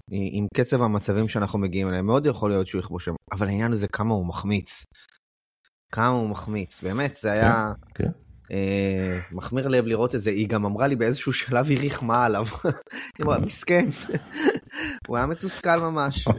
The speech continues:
Speaker 2: <laughs> כולנו, כולנו, כי הוא באמת, הוא בחור טוב, הוא רוצה והוא מנסה והוא מתאמץ, והוא שלנו, אבל כן, ממש כאב. אה, בוא נדבר רק עוד דבר אחד, אני רוצה,
Speaker 1: אה, שנייה,
Speaker 2: אה,
Speaker 1: יעוז, אתה
Speaker 2: להתעכב.
Speaker 1: יודע מה, מה, מה,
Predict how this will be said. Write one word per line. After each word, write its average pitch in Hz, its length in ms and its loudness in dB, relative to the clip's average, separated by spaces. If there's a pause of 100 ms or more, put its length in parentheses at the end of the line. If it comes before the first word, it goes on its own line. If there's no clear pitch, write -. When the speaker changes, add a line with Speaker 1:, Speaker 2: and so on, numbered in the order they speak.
(180)
Speaker 2:
<laughs> - 400 -6
כולנו, 92 760 4
כולנו, 127 460 4
כי 113 80 2
הוא 87 140 4
באמת, 82 360 2
הוא 107 260 4
בחור 85 420 2
טוב, 92 260 6
הוא 76 120 -2
רוצה 73 360 4
והוא 78 160 0
מנסה 71 400 0
והוא 80 140 0
מתאמץ, 73 540 0
והוא 73 120 -2
שלנו, 90 500 2
אבל 76 240 4 (160)
כן, - 180 -10
ממש 78 360 -4
כאב. 95 320 6 (680)
אה, 87 240 6 (100)
בוא 98 120 4
נדבר 147 260 4
רק 127 160 4
עוד 85 140 -2
דבר 98 300 4
אחד, 117 240 0
אני 92 160 0
רוצה, 78 380 2
Speaker 1:
אה, 95 200 6
שנייה, 78 360 4
Speaker 2:
אה, 85 40 4
Speaker 1:
יעוז, - 280 6
אתה 120 100 2
Speaker 2:
להתעכב. 110 60 6
Speaker 1:
יודע 156 180 10
מה, 165 200 0
מה, 120 300 0
מה, 123 640 -4